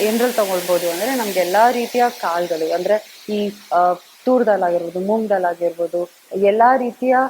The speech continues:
ಆ, ಮೊಳಕೆ ಕಟ್ಟಿರುವಂತ ಕಾಳ್ಗಳಾಗಿರ್ಬೋದು, ಮತ್ತೆ ನಮ್ಗೆ ಮೀಟ್ ಪ್ರಾಡಕ್ಟ್ಸ್ ಬಂದಾಗ, ಅಂದ್ರೆ ಚಿಕನ್ ಆಗಿರ್ಬೋದು, ಮಟನ್ ಆಗಿರ್ಬೋದು,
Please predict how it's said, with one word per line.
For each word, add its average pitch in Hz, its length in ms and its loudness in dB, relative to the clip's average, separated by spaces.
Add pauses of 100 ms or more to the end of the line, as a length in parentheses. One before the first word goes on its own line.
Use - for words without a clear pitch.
(240)
ಆ, 190 120 2
ಮೊಳಕೆ 220 420 2
ಕಟ್ಟಿರುವಂತ 202 440 -4
ಕಾಳ್ಗಳಾಗಿರ್ಬೋದು, 175 1000 -4
ಮತ್ತೆ 190 360 -4
ನಮ್ಗೆ 202 380 -2
ಮೀಟ್ 269 420 0
ಪ್ರಾಡಕ್ಟ್ಸ್ 190 440 0
ಬಂದಾಗ, 165 380 -6 (120)
ಅಂದ್ರೆ 180 240 -4
ಚಿಕನ್ 233 400 -2
ಆಗಿರ್ಬೋದು, 170 420 -4
ಮಟನ್ 185 340 -2
ಆಗಿರ್ಬೋದು, 170 580 -4